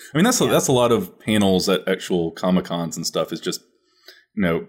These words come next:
Speaker 1: famous and pretty people shooting the shit for half an hour and then rolling, uh, some B-roll.
Speaker 2: Yeah.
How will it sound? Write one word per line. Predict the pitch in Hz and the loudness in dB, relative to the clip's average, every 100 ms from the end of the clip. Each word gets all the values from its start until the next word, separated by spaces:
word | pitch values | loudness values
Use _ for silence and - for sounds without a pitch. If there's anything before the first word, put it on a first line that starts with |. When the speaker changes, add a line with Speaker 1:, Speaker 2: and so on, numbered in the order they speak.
| _ _ - | _ _ -2
Speaker 1:
famous | 95 90 87 - - | 2 2 0 -4 -4
and | 87 | -6
pretty | - 92 | -2 -2
people | 90 101 92 85 | 0 -4 -4 -4
shooting | - 90 | -2 -2
the | 85 | -2
shit | - 98 90 | -2 -4 -4
for | - 82 | -4 -4
half | - 95 | -2 -2
an | 90 | -2
hour | 87 82 82 80 - | -2 -4 -6 -10 -6
and | |
then | 92 85 - _ | -4 -4 -8 _
rolling, | 95 87 85 85 | -2 -2 -2 -6
uh, | 82 80 _ _ | -10 -14 _ _
some | - 87 | -14 -10
B-roll. | 85 160 160 160 | -6 -4 -4 -4
Speaker 2:
Yeah. | 156 160 | -6 -8